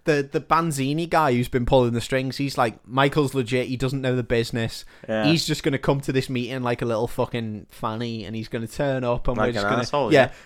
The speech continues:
Speaker 1: we're just gonna blast him away. We're just gonna blast him away, and then we'll be the
Speaker 2: That
Speaker 1: bosses."
Speaker 2: guy's,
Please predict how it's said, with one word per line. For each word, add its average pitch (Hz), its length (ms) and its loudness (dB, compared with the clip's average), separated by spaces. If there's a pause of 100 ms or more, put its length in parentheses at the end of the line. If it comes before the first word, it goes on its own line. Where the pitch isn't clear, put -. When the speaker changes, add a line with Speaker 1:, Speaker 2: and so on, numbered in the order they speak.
(100)
Speaker 1:
we're 170 120 6
just 156 100 0
gonna 143 160 2
blast 135 340 -2
him 143 120 -2
away. 135 400 0
We're 156 100 -2
just 135 140 -6
gonna 147 120 -2
blast 131 300 2
him 135 60 -2
away, 131 200 4
and 143 120 0
then 135 160 0
we'll 131 180 4
be 143 100 0
the 131 80 0
Speaker 2:
That 120 220 4
Speaker 1:
bosses." 139 220 2
Speaker 2:
guy's, - 120 -16